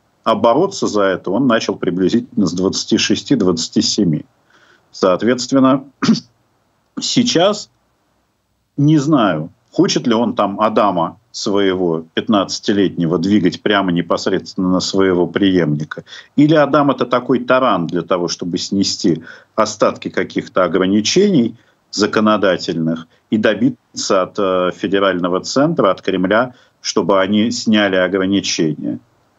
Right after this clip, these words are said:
Но он, очевидно, двигается в какую-то с-, в эту сторону.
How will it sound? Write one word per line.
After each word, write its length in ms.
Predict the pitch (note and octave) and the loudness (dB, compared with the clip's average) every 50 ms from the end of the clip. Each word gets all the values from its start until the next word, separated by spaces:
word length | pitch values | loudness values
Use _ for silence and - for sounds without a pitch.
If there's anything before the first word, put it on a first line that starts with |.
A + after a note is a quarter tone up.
| _ _ _ _ - | _ _ _ _ 2
Но 440 | A#3 B3+ - F#3 F3 D3 - - _ _ _ - | 4 6 6 6 4 4 2 -2 _ _ _ -2
он, 160 | B2 A#2+ A#2 | 0 2 2
очевидно, 560 | G#2 - - - A2+ B2 G3 G#3+ G#3+ F#3 - | 0 0 0 0 0 2 2 2 2 2 2
двигается 560 | G2 G2+ A#2 C3+ D#2+ - B2+ - - - F#2+ | 2 2 2 2 2 2 2 0 0 -4 -8
в 80 | - - | -6 -4
какую-то 500 | - G2 - - C3+ C3 B2 B2 A#2+ G#2+ | -4 -4 -2 0 0 0 0 0 0 -2
с-, 200 | - - - _ - | -4 -4 -12 _ -8
в 160 | C3+ G#2+ B2+ | -4 0 0
эту 240 | C3 A#2+ B2 - - | 0 0 -2 -6 -8
сторону. 600 | - - - A2+ G#2+ F2+ E2 D#2 D2+ - - | -8 -6 -2 0 0 0 0 -2 -4 -6 -10